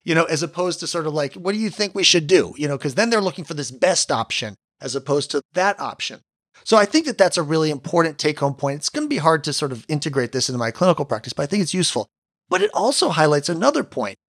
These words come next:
which is that if you ask that question, which I think is the one we usually want to ask, the decision maker may give you the answer. They may say, "Oh, she wanted to be, you know,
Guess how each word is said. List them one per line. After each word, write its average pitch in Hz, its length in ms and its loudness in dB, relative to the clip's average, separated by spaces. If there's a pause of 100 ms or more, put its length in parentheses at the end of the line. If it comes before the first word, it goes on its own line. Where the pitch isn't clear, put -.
(140)
which - 200 2
is 190 120 2
that 175 160 0
if 160 120 -4
you 202 180 -10 (100)
ask 240 480 0 (100)
that 185 320 2
question, 101 540 -8
which 123 160 -6
I 147 80 0
think 339 240 2
is 302 100 2
the 240 80 -2
one 175 240 4
we 165 100 -2
usually 160 560 0
want 143 400 0
to - 220 -4 (260)
ask, - 720 -2 (640)
the 170 80 4
decision 254 580 2
maker 151 300 -2
may 143 220 2
give 190 260 0
you 190 160 0
the 135 220 -4
answer. 196 500 0 (400)
They 147 120 4
may 143 120 2
say, 139 220 2
"Oh, 135 280 4 (200)
she - 320 2
wanted 127 460 0
to 123 120 0
be, 113 400 -2 (240)
you 139 120 2
know, 101 260 0